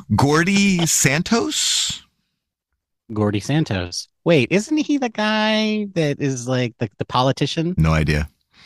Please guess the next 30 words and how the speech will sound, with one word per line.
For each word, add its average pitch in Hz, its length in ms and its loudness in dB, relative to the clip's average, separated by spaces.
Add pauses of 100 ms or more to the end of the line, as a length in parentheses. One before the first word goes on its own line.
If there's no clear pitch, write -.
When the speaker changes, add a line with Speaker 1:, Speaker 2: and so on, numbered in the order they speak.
(1200)
Speaker 2:
Oh, - 20 6
Speaker 1:
No, 110 160 6
Speaker 2:
that's 135 160 6
Speaker 1:
you 110 60 2
Speaker 2:
George 117 320 2
Santos. 107 340 -6
Gordy 127 320 6
George, 113 320 2
whatever. 110 320 4
Speaker 1:
Logan 165 520 2
Speaker 2:
Yeah, 175 80 4
okay. 107 100 2
Speaker 1:
Wyatt? 175 540 0 (1200)
Speaker 2:
Logan 101 560 0
Wyatt. 90 460 -4 (680)
That's 110 220 0
just, - 200 -8
you 113 80 -4
just 104 140 -2
made 92 160 -4
that 87 160 -6
up. - 160 -4 (420)
It's - 120 -8
a - 20 -8
made-up 87 260 -8
name. 87 200 -6
Speaker 1:
Tyler 151 720 -2
Fitzgerald? 131 880 -2 (2000)
Speaker 2:
Tyler 113 440 0
Fitzgerald. 104 760 -6